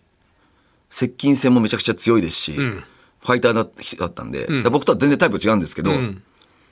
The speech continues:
Speaker 1: 当てる感覚とか、
Speaker 2: うん。
Speaker 1: タイミングのコツがすごい僕と一緒で、あ、この人だなって、わかるな、この人っていうのがすごいありましたね。
Speaker 2: プロと、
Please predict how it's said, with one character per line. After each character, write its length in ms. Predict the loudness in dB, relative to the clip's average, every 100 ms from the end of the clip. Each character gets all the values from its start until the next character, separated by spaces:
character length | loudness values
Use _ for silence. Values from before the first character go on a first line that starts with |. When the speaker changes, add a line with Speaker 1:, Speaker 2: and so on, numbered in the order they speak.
| _ -12 -4
Speaker 1:
当 120 | -2
て 100 | 0
る 100 | 0
感 200 | 2 4
覚 180 | 2 0
と 120 | -2
か、 240 | -2 -4 -2
Speaker 2:
う 60 |
ん。 200 | -2 -2
Speaker 1:
タ 140 | 0 2
イ 60 |
ミ 120 | 4 6
ン 40 |
グ 80 | 6
の 80 | 4
コ 120 | 2
ツ 120 | 2
が 240 | 2 2
す 220 | 0 0 2
ご 80 |
い 40 | 2
僕 180 | 0 -4
と 80 |
一 60 | -2
緒 140 | -2
で、 260 | -2 -6 -8 -18 -20 -20 _ -20 _ -12
あ、 140 | -12
こ 200 | -8 -2
の 100 | 0
人 220 | 0 0
だ 100 | -4
な 100 | -8
っ 40 | -14
て、 180 | _ -16
わ 120 | -10
か 140 | -4 -2
る 120 | -2
な、 80 | -4
こ 120 | -12
の 80 | -10
人 180 | -10 -12
っ 40 | _
て 80 | 0
い 40 | 2
う 20 |
の 80 | 4
が 100 | 2
す 80 |
ご 80 | 2
い 20 |
あ 40 | -2
り 60 |
ま 60 | -4
し 60 | -8
た 60 |
ね。 160 | -8 -16 _ _ _ -20 -20 -20 _
Speaker 2:
プ 140 | 0
ロ 140 | 2 2
と、 380 | 0 -4 -4